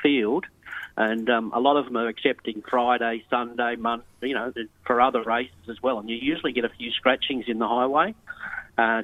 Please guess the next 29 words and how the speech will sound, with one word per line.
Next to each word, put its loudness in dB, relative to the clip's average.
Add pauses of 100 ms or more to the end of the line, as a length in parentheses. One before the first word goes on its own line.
so 0
it -2
can -2
be 0
misleading 2
with -2
the, 0
the, -2
the -2
amount 2
of -2
nominations, -4
where 2
the -4
two-year-olds, -2
you -12
would -4
have -4
thought -2
they, 0 (260)
they 2
nearly 0
all -2
should -2
have 0
run. 2
But -2
that's 2
just, -2